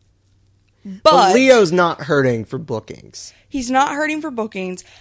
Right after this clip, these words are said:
Speaker 1: It feels very much that he's getting too big for his britches. And the, I think where the real problem came in with that is he said, "If I wanted to talk on the phone, I would call my son."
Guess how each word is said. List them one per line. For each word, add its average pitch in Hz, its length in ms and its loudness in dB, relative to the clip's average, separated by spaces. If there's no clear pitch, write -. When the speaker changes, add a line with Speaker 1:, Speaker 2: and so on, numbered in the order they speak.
Speaker 1:
It 240 180 0
feels 254 580 -2
very 220 1040 0
much 196 480 -4
that 196 120 -10
he's 196 220 0
getting 185 280 0
too 190 160 -10
big 180 200 0
for 185 120 -6
his 175 120 -10
britches. - 640 -16
And 208 440 -2
the, 185 400 -10
I 240 100 0
think 330 300 -6
where 269 120 -4
the 185 120 -8
real 190 420 -6
problem 220 420 -6
came 220 240 -8
in 233 160 -6
with 240 180 -12
that 226 440 -6
is 180 260 -6
he 208 140 -8
said, 202 220 -2
"If 190 120 -6
I 202 120 -4
wanted 190 340 -4
to 185 60 -8
talk 180 280 -8
on 180 100 -8
the 175 60 -10
phone, 165 300 -10
I 156 80 -12
would 165 140 -12
call - 200 -16
my - 140 -14
son." - 380 -16